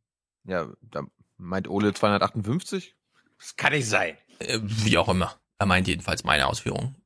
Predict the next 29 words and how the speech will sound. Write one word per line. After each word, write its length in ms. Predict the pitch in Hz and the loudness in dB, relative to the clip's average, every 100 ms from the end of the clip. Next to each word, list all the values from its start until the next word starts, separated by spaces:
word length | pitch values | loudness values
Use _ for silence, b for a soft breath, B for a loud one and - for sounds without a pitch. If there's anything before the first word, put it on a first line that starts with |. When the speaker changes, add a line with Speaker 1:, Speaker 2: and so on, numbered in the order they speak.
| _ | _
Speaker 2:
<laughs> 1000 | - - - _ _ _ _ _ _ _ - | -8 -8 -12 _ _ _ _ _ _ _ 2
Nikolai, 680 | 208 190 139 95 85 85 - _ | 4 6 6 6 2 0 -6 _
zweihundertachtundfünfzig 1400 | - - 107 185 170 151 - 123 - - 135 - 117 - | -20 0 2 4 2 0 0 -2 -4 -4 -4 -2 -4 0
war 160 | 92 92 | 2 2
sehr 240 | 98 143 | 4 4
gut. 480 | 123 139 113 - - _ _ - | 4 2 2 0 -6 _ _ -2
Ja, 160 | 123 98 | 0 2
sehr 260 | - 127 | 2 2
viele 200 | - 104 | 4 0
beziehen 260 | 104 - 90 | 0 -4 -4
sich 100 | 85 | -4
auf 100 | - | -2
zweihundertachtundfünfzig. 960 | 87 87 - - - 90 - - - _ _ _ - | -2 0 -4 -6 -10 -10 -10 -12 -12 _ _ _ 0
Vielleicht 180 | 104 | 2
sollten 240 | 110 127 113 | 4 2 4
wir 100 | 107 | 4
mehr 260 | 107 113 | 4 4
über 300 | 107 104 95 | 2 2 2
Reden 300 | - 120 - | 2 0 2
diskutieren, 600 | - - 113 - 98 113 | 0 0 -4 0 2 2
die 300 | 107 98 95 | 2 2 4
ansonsten 460 | 98 92 101 104 90 | 4 4 4 2 2
im 120 | 90 | 2
Internet 380 | - - 82 - | 2 2 2 2
verschwinden, 560 | 80 - 95 143 98 87 | 2 2 4 2 2 0
weil 120 | 90 | 0
sie 100 | 92 | 0
niemand 240 | 92 92 | 0 0
guckt. 260 | - 87 | -2 -6